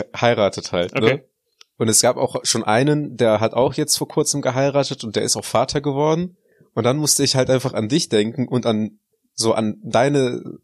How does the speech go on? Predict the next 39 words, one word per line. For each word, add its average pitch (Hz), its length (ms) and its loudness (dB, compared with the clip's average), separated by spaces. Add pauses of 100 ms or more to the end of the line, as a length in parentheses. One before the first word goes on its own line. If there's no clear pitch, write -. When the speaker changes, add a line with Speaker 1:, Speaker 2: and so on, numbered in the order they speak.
(100)
Speaker 1:
Aussage 104 420 2
von 104 180 -4
damals, 113 520 0
auf 123 100 -12
die 101 140 -2
ich, - 160 -10
die 104 80 -6
ich 101 80 -4
gleich 98 180 -2
erwähnen 98 320 -4
möchte. 101 400 -4 (420)
Und 120 140 0
dann 117 240 0
daran, 120 400 2
wie 110 140 -4
ich - 200 0
irgendwie 107 280 0
letztes 98 340 0
gele-, 98 220 -4
äh, 98 360 0
meinen 98 200 -2
Abend 101 240 2
verbracht 98 480 -2
hab. 123 200 0 (360)
Und 117 100 -4
meinte 120 240 2
dann 120 100 2
halt 110 120 2
zu - 100 0
meiner 107 220 2
Kommilitonin 110 680 0
von 107 180 -8
wegen, 107 200 -2
„Ja, 104 320 0
die 104 140 -12
Leute 110 380 0
heiraten, 107 500 0
kriegen 101 300 -6
Kinder.“ 120 460 0